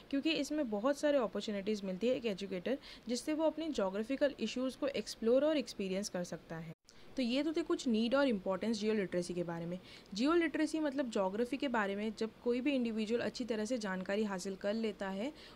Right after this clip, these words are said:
उस इन-, व्यक्ति को हम जियो लिटरेट के नाम से जानते हैं, मतलब उस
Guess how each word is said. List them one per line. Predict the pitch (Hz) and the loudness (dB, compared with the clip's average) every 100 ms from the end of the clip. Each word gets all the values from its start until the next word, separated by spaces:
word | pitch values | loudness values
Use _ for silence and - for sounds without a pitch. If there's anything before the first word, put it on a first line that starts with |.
| - | -2
उस | 349 349 | 0 2
इन-, | 277 240 | 0 2
व्यक्ति | 226 220 - 226 | 2 2 0 -4
को | 247 | 0
हम | 247 277 | 0 0
जियो | 208 214 285 | 2 2 4
लिटरेट | 254 180 196 208 | 2 -2 -4 -4
के | - 214 | -2 -2
नाम | 196 180 | 0 -2
से | 190 | -4
जानते | 180 175 170 170 | -4 -4 -4 -4
हैं, | 175 170 - - | -6 -8 -16 -8
मतलब | 214 214 190 - - - - - | -4 -2 -4 -12 -20 -20 -20 -4
उस | 233 | -2